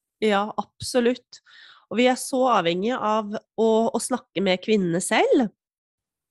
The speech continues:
Vi når faktisk ut til mange kvinner via, via dere,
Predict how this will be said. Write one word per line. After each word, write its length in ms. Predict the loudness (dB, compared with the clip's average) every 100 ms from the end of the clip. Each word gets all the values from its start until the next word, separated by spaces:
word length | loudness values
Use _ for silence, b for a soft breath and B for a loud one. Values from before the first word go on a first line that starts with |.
| -8
Vi 120 | 0
når 260 | 4 4 2
faktisk 380 | -2 -10 -6 -6
ut 100 | 0
til 120 | 2
mange 240 | 2 2 -4
kvinner 320 | -2 -2 0
via, 460 | 0 2 2 0 0
via 160 | -2
dere, 680 | 0 0 0 0 2 2 0